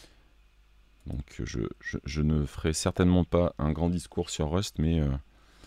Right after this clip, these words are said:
sachez que c'est, euh, c'est quelque chose qui, euh, qui est nouveau. On en a discuté avec François, euh, pendant Riviera Dev, à savoir que c'est pas un, un des énièmes paradigmes de langage qu'on connaît, il y a quand même des choses qui sont vraiment à part.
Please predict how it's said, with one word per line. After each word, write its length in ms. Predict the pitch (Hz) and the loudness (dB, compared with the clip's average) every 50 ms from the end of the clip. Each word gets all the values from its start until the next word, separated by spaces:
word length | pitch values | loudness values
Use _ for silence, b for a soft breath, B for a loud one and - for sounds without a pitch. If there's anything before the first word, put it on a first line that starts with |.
| b b b b b b _ | b b b b b b _
sachez 360 | - - 69 71 - - 85 | -12 -8 -6 -4 -2 -2 -2
que 160 | - - 78 73 | -2 -2 -4 -4
c'est, 260 | - - - 78 78 | -2 -2 0 2 2
euh, 260 | 76 73 69 67 67 | 4 4 2 2 0
c'est 220 | 65 - - - | -2 -6 -8 -8
quelque 260 | - - 80 - - 78 | -4 -4 -4 -2 -2 -4
chose 280 | - - - 87 78 | -2 -2 -2 -2 -2
qui, 320 | - - - 73 73 76 73 | -4 -8 -6 -2 0 2 2
euh, 220 | 69 69 67 65 64 69 - _ b b b b b b b b b b b b b b b _ _ _ _ _ _ _ _ _ _ | 2 2 0 0 -2 -6 -10 _ b b b b b b b b b b b b b b b _ _ _ _ _ _ _ _ _ _
qui 240 | - - - 80 82 | -16 -4 2 4 6
est 40 | 87 | 8
nouveau. 380 | 101 117 123 95 85 87 - - - - - _ - | 8 8 8 8 6 4 4 2 -4 -20 -20 _ -10
On 120 | - 73 73 | -6 -2 -2
en 80 | 73 | 0
a 80 | 71 71 | 0 0
discuté 440 | 71 71 71 - - - - - 76 | 0 -2 -4 -8 -10 -14 -6 -2 -2
avec 180 | 71 71 71 | 0 0 -2
François, 540 | - - - 73 - - - 73 76 78 76 | -4 -6 -6 -6 -6 -4 -2 -2 0 0 0
euh, 40 | 69 65 64 65 - - - | -2 -2 -4 -6 -10 -14 -10
pendant 220 | - 71 73 76 73 | -4 -2 -2 0 0
Riviera 340 | 73 76 73 73 73 73 69 | 0 0 0 0 0 0 0
Dev, 280 | 69 71 78 78 78 71 - - _ b b b b b b b b b b _ | 2 0 0 0 -2 -4 -6 -12 _ b b b b b b b b b b _
à 80 | - - | -14 -10
savoir 260 | - - 65 76 - | -6 -4 -4 -4 -4
que 60 | - | -6
c'est 140 | - - 76 | -6 -6 -2
pas 180 | - - 90 | 2 4 6
un, 200 | 90 90 85 - - - | 6 6 6 4 2 2
un 100 | 85 85 | 4 4
des 140 | 82 78 80 | 6 6 6
énièmes 340 | 80 82 85 87 90 90 87 | 6 6 8 8 8 6 6
paradigmes 440 | - 85 82 82 82 87 90 90 85 | 6 4 4 4 4 4 4 4 4
de 80 | 82 | 4
langage 340 | 80 78 80 80 85 85 - | 4 4 4 4 4 2 0
qu'on 160 | - - 78 | 0 -2 -2
connaît, 180 | - - 76 82 | 0 0 0 0
il 60 | 90 | 0
y 20 | 82 | 0
a 40 | |
quand 100 | 78 - | 0 0
même 120 | 78 78 78 | 0 2 2
des 80 | 71 | 0
choses 220 | 71 - - 90 - | -2 -2 -4 -6 -6
qui 120 | - - | -8 -12
sont 140 | - - 76 | -8 -6 -4
vraiment 300 | 71 78 82 95 104 95 | -2 0 0 2 2 2
à 60 | 82 | 2
part. 240 | - - 73 85 95 | 0 -2 -4 -4 -4